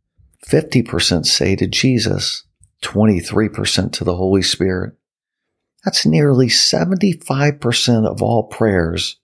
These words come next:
reflecting the Christian faith. Doesn't it seem strange to you that the God of the universe has time to listen to us, wants us to get to know him better,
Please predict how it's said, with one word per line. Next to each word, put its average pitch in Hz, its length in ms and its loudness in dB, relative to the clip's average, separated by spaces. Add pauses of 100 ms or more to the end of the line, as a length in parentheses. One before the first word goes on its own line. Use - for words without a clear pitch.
reflecting 92 760 -2
the 87 100 -2
Christian 90 520 -2
faith. 98 420 -2 (1000)
Doesn't 117 360 0
it 113 160 0
seem 90 440 0
strange 87 880 0
to 95 100 -2
you 87 640 2
that 95 160 -4
the 101 100 0
God 92 460 0
of 87 180 -2
the 90 120 0
universe 85 560 0
has 87 240 -4
time 82 480 -2
to 85 100 0
listen 90 400 2
to 87 80 2
us, 85 380 -4 (760)
wants 92 380 0
us 101 380 0
to 95 100 -2
get 104 180 -2
to 110 100 2
know 110 300 4
him 90 160 0
better, 90 460 -4